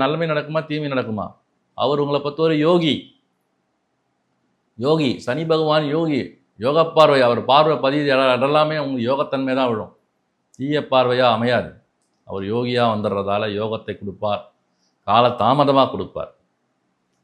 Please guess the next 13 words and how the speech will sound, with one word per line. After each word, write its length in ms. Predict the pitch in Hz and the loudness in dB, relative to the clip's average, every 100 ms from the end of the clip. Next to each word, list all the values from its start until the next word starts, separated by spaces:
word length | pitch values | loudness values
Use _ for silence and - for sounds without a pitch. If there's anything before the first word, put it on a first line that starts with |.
| _ | _
சீக்கிரம் 300 | 127 139 131 | -8 -4 -4
கொடுக்க 180 | 107 104 | -4 -4
மாட்டாரு, 260 | 87 101 151 | -4 -4 -4
கொஞ்சம் 180 | 151 135 | -6 -4
லேட்டா 180 | 143 147 | -2 0
தான் 120 | 147 131 | -2 -4
கொடுப்பாரு, 360 | 98 95 80 - _ _ _ _ | -6 -8 -12 -16 _ _ _ _
ஆனா 120 | 131 139 110 | -6 -2 2
நல்லதே 340 | 113 113 120 107 | 4 4 2 0
நடக்கும். 340 | 90 - - _ _ _ _ _ _ _ _ _ - | -6 -10 -20 _ _ _ _ _ _ _ _ _ -8
அவர் 200 | 104 101 | -8 -4
கொடுக்க 200 | 123 127 110 | -4 2 4
ஆரம்பிச்சிட்டாருன்னா 640 | 117 120 - 110 101 104 | 4 0 -2 -4 -2 -4